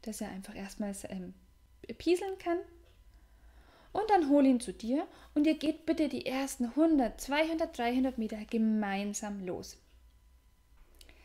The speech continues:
Du kannst ihn entweder neben dir laufen lassen, ein Stückchen hinter dir oder aber vielleicht auch an einer, ja, drei Meter Leine oder fünf Meter Leine.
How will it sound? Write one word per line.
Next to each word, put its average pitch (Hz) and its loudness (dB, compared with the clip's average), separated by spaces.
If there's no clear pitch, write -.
Du 269 2
kannst 269 2
ihn 247 0
entweder 208 -2
neben 277 8
dir 269 8
laufen 233 4
lassen, 220 -2
ein 214 -6
Stückchen - -8
hinter 269 6
dir 226 -2
oder 254 4
aber 233 2
vielleicht 220 -4
auch 208 -6
an - -8
einer, 185 -8
ja, 208 -10
drei 208 0
Meter 302 4
Leine 247 2
oder 226 -2
fünf 247 2
Meter 202 -4
Leine. 175 -10